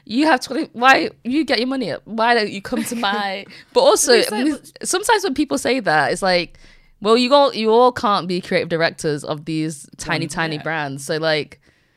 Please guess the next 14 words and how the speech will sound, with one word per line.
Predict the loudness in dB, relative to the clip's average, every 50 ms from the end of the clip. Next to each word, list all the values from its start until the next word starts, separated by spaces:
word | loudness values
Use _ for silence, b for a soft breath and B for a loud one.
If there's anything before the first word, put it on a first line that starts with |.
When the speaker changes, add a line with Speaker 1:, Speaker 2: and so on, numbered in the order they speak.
| _ _ -8
Speaker 1:
not | -6 -6 -4 -4
tiny | -4 -4 -4 -4 -4 -4
brands, | -4 -4 -4 -4 -4 -6 -6
but | -6 -4 -4
these | -4 -6 -4
brands. | -4 -2 -2 -2 -2 -4 -6
So | -6 -4
Speaker 2:
<laughs> |
Speaker 1:
there's | -4 -4 -6 -6
only | -6 -6 -6 -6
so | -6 -2 -2 -2
many, | -2 -2 -4 -6 -4 -2
<laughs> |
there's | -2 0 0